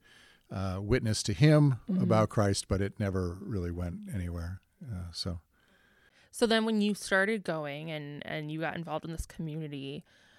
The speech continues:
Speaker 2: uh, what about it did you like?
Speaker 1: Yeah. Um, I'm not a very social person, so it wasn't really just the other kids. There were, I mean, there were a
Speaker 2: Mm-hmm.
Speaker 1: couple of, uh, qu-, by kids, I mean, we were, this was a college youth group age,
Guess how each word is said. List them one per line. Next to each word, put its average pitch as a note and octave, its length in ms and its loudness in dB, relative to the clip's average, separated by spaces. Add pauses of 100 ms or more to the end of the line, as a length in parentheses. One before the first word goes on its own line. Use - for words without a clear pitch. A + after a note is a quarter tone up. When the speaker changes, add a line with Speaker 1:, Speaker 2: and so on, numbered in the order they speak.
(380)
Speaker 2:
uh, E3+ 160 -2
what F3 320 2
about F3+ 460 0
it D3 260 -8 (140)
did D#3+ 160 -8
you D#3+ 120 -4
like? E3 500 -6 (560)
Speaker 1:
Yeah. A#2 340 6 (580)
Um, A2+ 500 4 (220)
I'm B2 100 4
not F3+ 140 6
a C#3 40 6
very A#2 220 8
social E3+ 480 2
person, F#3+ 500 2
so C#3+ 180 2
it B2 80 4
wasn't A#2+ 300 4
really B2 260 6
just G#2+ 300 0 (100)
the D3 160 8
other B2+ 200 8
kids. G#2+ 480 2
There C#3 100 8
were, D3 140 6
I D3 40 4
mean, D3 160 6
there D3 80 8
were C#3+ 60 8
a C#3 60 6
Speaker 2:
Mm-hmm. - 80 -4
Speaker 1:
couple C3+ 240 6
of, A#2+ 120 0
uh, B2 80 -2
qu-, - 200 -6 (120)
by A2 120 4
kids, G#2 380 2
I A2 40 0
mean, G2+ 140 2
we G#2 100 4
were, G2+ 160 4 (120)
this A2+ 260 -2
was G2 120 0
a F#2+ 80 0
college G#2+ 640 0 (580)
youth G#2+ 360 4
group F#2+ 300 2 (480)
age, G2 640 -2